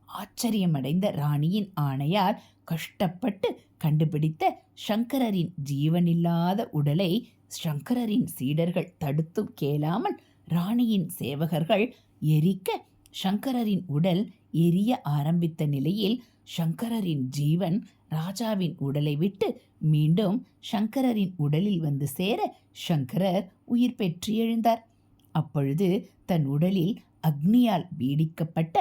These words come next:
ரோகம், தீக்காயங்கள் நீங்க ஸ்ரீமத் பயோநிதி எனத் தொடங்கும் ஸ்ரீ லக்ஷ்மி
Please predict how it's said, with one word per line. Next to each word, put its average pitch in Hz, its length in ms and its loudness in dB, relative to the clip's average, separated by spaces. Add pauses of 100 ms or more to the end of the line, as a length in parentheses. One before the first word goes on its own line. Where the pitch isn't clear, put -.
(360)
ரோகம், 160 640 2 (600)
தீக்காயங்கள் 160 840 0
நீங்க 143 360 2 (460)
ஸ்ரீமத் 160 600 0 (240)
பயோநிதி 156 720 2 (320)
எனத் 156 320 0
தொடங்கும் 175 520 0 (240)
ஸ்ரீ 156 280 -2
லக்ஷ்மி 160 500 -2